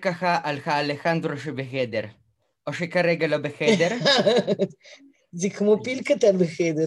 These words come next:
Speaker 2: נכון? הוא לא, כרגע הוא לא בחדר, הוא בחדר שלו, כאילו בחדר שינה שלנו, שהוא הפך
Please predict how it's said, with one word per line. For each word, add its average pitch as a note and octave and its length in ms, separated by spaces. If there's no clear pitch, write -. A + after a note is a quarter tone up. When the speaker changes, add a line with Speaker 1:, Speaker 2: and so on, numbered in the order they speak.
Speaker 2:
נכון? G3 260
הוא G3+ 120
לא, G#3+ 180
כרגע A3 280
הוא G#3 140
לא G3 100
בחדר, F#3 760
הוא F3+ 180
בחדר F#3 420
שלו, D3 540
כאילו D#3+ 220
בחדר D3+ 300
שינה C#3+ 300
שלנו, D3 360
שהוא C3 180
הפך D3 360